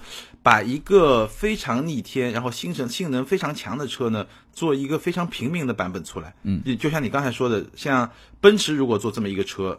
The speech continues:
Speaker 1: 我，我不说我刚才说的那个车，就普通的一个 G，
Speaker 2: 嗯。
Speaker 1: G 级就越野性能很强，然后内部的豪华各种都不错的那么一个车，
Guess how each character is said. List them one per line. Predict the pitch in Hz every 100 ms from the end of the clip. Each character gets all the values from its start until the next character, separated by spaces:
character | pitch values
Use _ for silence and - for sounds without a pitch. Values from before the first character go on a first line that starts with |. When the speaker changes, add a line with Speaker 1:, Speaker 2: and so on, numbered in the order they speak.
| -
Speaker 1:
我， | 95 90
我 | 98
不 | 98
说 | 117 147
我 | 101
刚 | 120
才 | 123
说 | 117
的 | 120
那 | 110
个 | 90
车， | 92
就 | 87 117
普 | -
通 | 98 135
的 |
一 | 135
个 |
G， | 131 - 127 - _ - -
Speaker 2:
嗯。 | 98 -
Speaker 1:
G | 190 165
级 | - 101
就 | 98 123 -
越 | 147 135
野 | 101
性 | 123
能 | 113
很 | 107 92
强， | - 92
然 |
后 | 98 104 101
内 | 135
部 | 110
的 | 110
豪 | 104 107
华 | 95 - - -
各 | 131
种 | 113 - 90
都 | 120
不 | 110 117
错 | -
的 | 104
那 | 107
么 | 104
一 | 101
个 | 101
车， | - 110 110